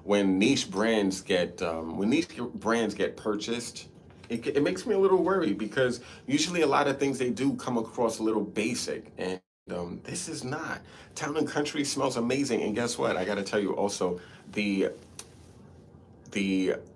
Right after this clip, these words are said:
salespeople at Clive Christian are extremely happy with it. You know, when you have a sales team that loves a new release, you got a good release on your hands. And I have a feeling this fragrance is gonna do very, very well in this summer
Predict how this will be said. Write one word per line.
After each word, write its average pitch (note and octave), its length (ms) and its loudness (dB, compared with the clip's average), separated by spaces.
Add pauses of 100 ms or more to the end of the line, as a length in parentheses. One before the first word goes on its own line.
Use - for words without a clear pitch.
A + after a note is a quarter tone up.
salespeople - 1080 2
at F2+ 140 0
Clive F2+ 300 2
Christian - 680 -6
are F#2 280 0
extremely G2+ 760 -2
happy F2+ 400 -6
with D2 240 -8
it. F#2+ 260 -2
You G#2+ 120 2
know, G#2+ 220 4 (240)
when B2+ 320 8
you E3 140 8
have C4 160 8
a B2+ 60 10
sales C3+ 420 6
team C#3+ 400 6
that G#2+ 220 6
loves A2 380 4
a G#2 60 6
new G#2+ 140 6
release, G2+ 600 2
you G2 140 -4
got F#2 160 2
a E2+ 60 -2
good F2+ 220 -4
release E2+ 380 -6
on E2 120 -6
your E2 120 -6
hands. D#2+ 380 -6
And - 120 -4
I G2 80 -2
have C3 120 -4
a B2 80 -2
feeling F2+ 440 0
this F#2 180 -2
fragrance F#2 420 0
is F2 100 -8
gonna F2+ 240 -2
do E2 380 -6
very, G#2+ 480 -2
very F#2 280 0
well E2+ 460 0 (520)
in G#2 300 4
this F#2+ 380 2 (580)
summer - 480 -4